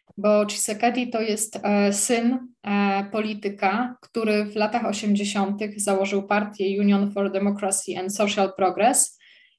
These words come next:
I to była partia założona przez kilkunastu parlamentarzystów, która domagała się,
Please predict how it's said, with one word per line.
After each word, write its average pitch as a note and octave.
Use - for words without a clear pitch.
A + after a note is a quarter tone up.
I G#3
to G#3
była A#3+
partia A3
założona G3+
przez -
kilkunastu G3+
parlamentarzystów, F#3+
która G#3+
domagała G#3
się, G3+